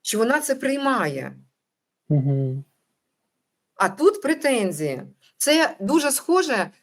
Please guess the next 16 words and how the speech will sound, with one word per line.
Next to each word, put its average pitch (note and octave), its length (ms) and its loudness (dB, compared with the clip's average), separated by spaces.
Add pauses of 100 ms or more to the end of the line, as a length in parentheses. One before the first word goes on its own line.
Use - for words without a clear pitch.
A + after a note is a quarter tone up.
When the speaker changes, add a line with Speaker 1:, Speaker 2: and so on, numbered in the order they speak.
Speaker 1:
ну, B3 100 0
тільки, C4+ 360 0
ну, A#3+ 200 2
я G#3 220 2
розумію, A3+ 480 -2
що G3 120 -6
це F#3 160 -2
така, F#3 480 -2 (400)
м, E3 720 -4 (260)
ну, F#3+ 240 -4 (240)
дуже G#3 260 2
різна C4+ 340 2
ситуація, F3+ 580 0
але B3+ 140 4
дуже G#3 280 -4
схоже, G3+ 680 0